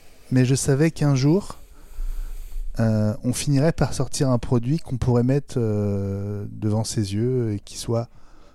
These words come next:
euh, portable. Voilà. Donc c'est évidemment que la première génération, c'est, c'est, c'est le début, hein, en fait, mais, euh, voilà, son premier test à lui, euh,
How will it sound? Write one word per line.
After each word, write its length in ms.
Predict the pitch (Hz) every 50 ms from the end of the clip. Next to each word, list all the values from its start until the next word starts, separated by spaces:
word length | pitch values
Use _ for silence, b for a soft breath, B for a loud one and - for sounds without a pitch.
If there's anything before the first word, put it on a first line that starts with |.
| b - -
euh, 320 | - 53 53 - 55 57
portable. 560 | - - 107 - - - 123 101 - - 104 - - -
Voilà. 240 | 117 104 95 95 101 107
Donc 200 | 113 104 104 -
c'est 220 | - 120 113 - - - - -
évidemment 480 | 123 117 113 120 117 127 123 131 131 127
que 140 | - - 113
la 120 | 104 101
première 380 | - - - 120 120 120 107 101
génération, 580 | 110 113 110 104 104 107 101 - - 135 147 - B B B B B B B B B B B - - -
c'est, 400 | - - - 110 101 101 101 95
c'est, 280 | - 104 98 101 98
c'est 100 | - -
le 60 | 101 98
début, 360 | 104 120 135 139 165 190 165
hein, 140 | 139 156 156 -
en 40 | -
fait, 260 | - 135 139 - -
mais, 360 | 123 110 113 127 131 156 - b b b b b b b b b b b b b - -
euh, 420 | - 104 101 104 113 120 131 135 135
voilà, 280 | 113 104 98 95 98
son 240 | 98 - - 123 117
premier 360 | - - - - 135 139 135
test 320 | - - 143 127 - - -
à 60 | 117
lui, 380 | 110 110 110 120 135 147 160 139
euh, 680 | 117 104 101 98 98 98 101 104 101 107 110 107 110